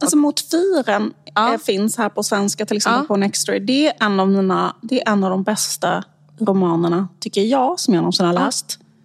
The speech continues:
Speaker 2: Ja, vad kul. Då ska jag läsa den direkt.
Speaker 1: Läs den. Men jag
Speaker 2: Mm.
Speaker 1: älskar också till exempel Orlando,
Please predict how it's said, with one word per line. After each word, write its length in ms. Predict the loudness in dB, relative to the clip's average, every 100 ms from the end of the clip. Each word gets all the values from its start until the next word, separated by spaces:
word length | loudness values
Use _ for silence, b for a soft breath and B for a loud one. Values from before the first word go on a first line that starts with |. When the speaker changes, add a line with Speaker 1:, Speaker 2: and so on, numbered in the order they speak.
| -6
Speaker 2:
Ja, 60 | -2
vad 140 | -2
kul. 240 | -2 -2 -4
Då 80 | -4
ska 160 | -2
jag 100 | -2
läsa 180 | -2 -4
den 140 | -8 -8
direkt. 580 | 0 2 2 -2 -10 -6
Speaker 1:
Läs 400 | -2 0 0 -2
den. 280 | -2 -2 0
Men 220 | 2 2 4
jag 200 | 2 2
Speaker 2:
Mm. 120 | 2
Speaker 1:
älskar 240 | 0 0
också 240 | -2 -2 -2
till 120 | -2
exempel 360 | -2 0 -2
Orlando, 760 | 0 0 2 2 2 2 2 0